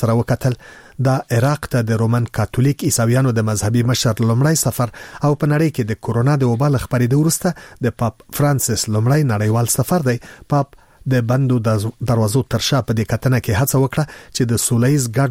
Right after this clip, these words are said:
ژوند او د عراق د عیسوي ټولنو د پیاوړي کولو پیغام ورسوي. السیستاني له لیدنې وروسته په یو بیان کې وویل چې عراقي عیسویان باید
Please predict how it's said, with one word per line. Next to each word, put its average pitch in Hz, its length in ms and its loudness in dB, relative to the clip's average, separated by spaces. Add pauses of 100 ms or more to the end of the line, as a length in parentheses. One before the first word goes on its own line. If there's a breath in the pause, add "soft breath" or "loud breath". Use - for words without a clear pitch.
ژوند 165 220 0 (340 loud breath)
او - 20 2 (100)
د 117 140 2
عراق 151 320 -2
د 123 40 0 (100)
عیسوي 131 280 2 (100)
ټولنو 131 360 0 (340 loud breath)
د 113 240 0
پیاوړي 113 360 2 (100)
کولو 151 340 0
پیغام 120 320 0
ورسوي. 120 400 0 (380 loud breath)
السیستاني 151 600 0
له 135 140 2
لیدنې 120 360 0
وروسته 120 380 -2
په 117 140 2
یو 110 160 2
بیان 151 240 2
کې - 60 -2
وویل 147 320 2
چې 170 80 2 (520 loud breath)
عراقي 123 380 2
عیسویان 127 440 2
باید 107 380 -2